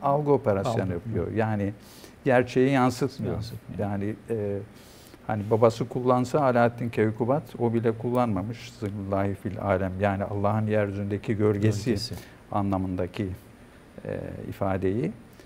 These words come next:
Speaker 1: e, ikinci Gıyasettin Keyhüsrev paralarında kullanıyor. Burada biraz, e, o kendini affettirmek, halka hoş görünmek için, e,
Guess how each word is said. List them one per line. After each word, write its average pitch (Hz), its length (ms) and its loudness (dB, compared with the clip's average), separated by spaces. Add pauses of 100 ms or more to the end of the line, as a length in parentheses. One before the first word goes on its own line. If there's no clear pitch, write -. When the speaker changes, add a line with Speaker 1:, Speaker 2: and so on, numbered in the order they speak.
(240)
Speaker 1:
e, 110 100 -4
ikinci 113 340 -4
Gıyasettin 110 640 -2
Keyhüsrev 95 440 -6 (100)
paralarında 104 500 -2
kullanıyor. 98 600 -6
Burada 156 300 -2
biraz, 135 320 -4 (680)
e, 101 240 -4
o 113 120 0
kendini 117 440 0
affettirmek, 110 720 -4
halka 107 480 -2 (160)
hoş - 180 -12
görünmek 113 480 0
için, 151 320 -6 (400)
e, 107 100 -6